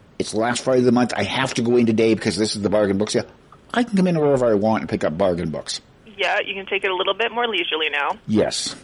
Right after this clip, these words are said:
Speaker 1: Not that I probably will, but
Speaker 2: <laughs> I'm so good to see you.
Speaker 1: And also, knowing now that you've reached the end of that big shipment makes it a little bit easier on me as well, because it means when I go through all the tables, I don't have to worry about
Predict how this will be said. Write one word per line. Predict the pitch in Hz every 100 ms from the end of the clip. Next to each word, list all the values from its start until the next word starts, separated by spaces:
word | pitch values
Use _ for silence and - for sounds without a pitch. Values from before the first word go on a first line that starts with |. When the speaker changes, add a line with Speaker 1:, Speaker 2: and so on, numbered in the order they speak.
| - - - - - - - -
Speaker 1:
Not | - 139
that | 120
I | 113
probably | 120 120 98 87
will, | 92 117 104 76 101
but | 101 58 - - - -
Speaker 2:
<laughs> | - - - - - - - - 233 -
I'm | 220
so | - - 196
good | - 196
to | -
see | -
you. | 135
Speaker 1:
And | 117
also, | 147 202 - 147
knowing | 131 135 139 156 180 175
now | 147 135 135
that | 120
you've | 120 113 110
reached | 127 143 -
the | 120 -
end | 127 139 131
of | 107
that | 110 107
big | - 139 143
shipment | - 170 165 185 -
makes | 113 110
it | 113
a |
little | 120 117
bit | 117 127
easier | 123 131 117
on | 110
me | 107
as | 101
well, | 117 143 160 113 107 - -
because | - 120
it | 120
means | 127 123 117
when | 113
I | 107 107
go | 104 110
through | 107 - - 180 151 117 110
all | - 104 104
the | 90
tables, | - 175 180 101 82 85 - - - - -
I | 117
don't | 110 139
have | 147
to | 135
worry | 120 120 120
about | 107